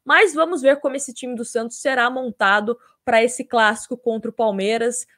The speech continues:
no sábado. É um jogo difícil, o Palmeiras brigando aí pelas primeiras colocação, colocações. O Santos, com o resultado diante do Atlético Paranaense,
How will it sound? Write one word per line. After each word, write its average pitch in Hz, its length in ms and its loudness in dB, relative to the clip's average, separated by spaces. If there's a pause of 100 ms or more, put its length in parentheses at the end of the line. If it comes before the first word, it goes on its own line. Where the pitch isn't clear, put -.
(100)
no 254 160 2
sábado. 226 640 2
É 247 100 6
um 302 100 -2
jogo 247 240 4
difícil, 220 600 -6
o - 20 -18
Palmeiras 226 640 -4 (220)
brigando 233 500 2
aí 240 160 0
pelas 226 260 -4
primeiras 208 440 -6
colocação, 208 640 -4 (300)
colocações. 220 800 -2 (300)
O 349 120 2
Santos, 330 520 0
com 320 160 -6
o - 20 -2
resultado 247 640 0
diante 226 420 -4
do 226 60 2
Atlético 214 420 -4
Paranaense, 202 640 -4